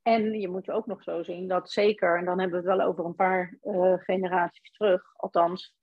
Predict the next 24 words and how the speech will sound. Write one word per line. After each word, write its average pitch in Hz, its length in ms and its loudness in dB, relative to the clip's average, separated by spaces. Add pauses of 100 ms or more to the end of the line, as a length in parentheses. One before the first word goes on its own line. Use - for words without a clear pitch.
er - 60 -20
zijn 185 220 -4
ook 180 140 -4
generaties 185 500 0
die 180 120 -2
nu 190 120 0
op - 100 -4
dit 190 120 2
moment 180 280 -2
nog 185 100 -4
leven. 202 400 6 (220)
Maar 190 120 2
dat, 175 200 -4
dat 185 160 4
we 190 100 0
bijvoorbeeld 185 400 0
in 185 80 2
de 185 80 2
samenleving 190 680 2
ook 180 140 -6
veel 226 220 4
meer 180 240 0
uniformiteit 196 840 0
hadden. 170 380 -2